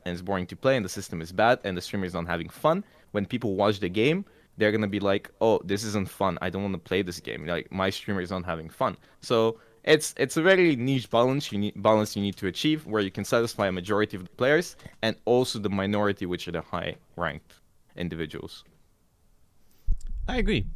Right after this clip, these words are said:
Speaker 2: I agree. Compromise always a nice solution, and I'm glad we can come to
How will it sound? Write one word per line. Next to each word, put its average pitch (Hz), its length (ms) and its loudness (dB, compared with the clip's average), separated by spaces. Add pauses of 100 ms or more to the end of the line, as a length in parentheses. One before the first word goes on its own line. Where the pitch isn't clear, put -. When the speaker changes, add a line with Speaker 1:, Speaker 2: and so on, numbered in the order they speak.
(200)
Speaker 2:
I 127 100 2
agree. 117 200 0
Compromise 110 600 -2
always 107 440 -4 (160)
a 113 80 -2
nice 104 220 -2
solution, 104 440 -4
and 98 140 -2
I'm 98 120 -2
glad 104 240 2
we 101 60 -2
can 107 160 -2
come 110 220 0
to 101 280 -2